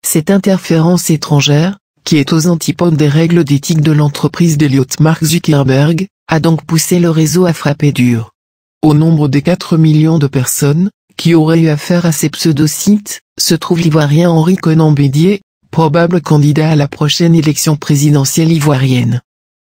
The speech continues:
Le poteau rose a été découvert après une enquête rendue publique, le week-end dernier, par le laboratoire de recherche américain, Digital Forensic Research Lab.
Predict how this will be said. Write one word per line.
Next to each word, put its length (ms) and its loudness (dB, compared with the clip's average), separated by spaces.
Le 140 2
poteau 320 0
rose 260 2
a 60 0
été 300 0
découvert 540 0
après 320 -2
une 140 4
enquête 340 0
rendue 300 0
publique, 680 -2
le 120 0
week-end 400 0
dernier, 560 2
par 180 0
le 120 2
laboratoire 600 0
de 100 -2
recherche 460 -2
américain, 680 0
Digital 480 0
Forensic 680 -2
Research 560 -2
Lab. 300 -2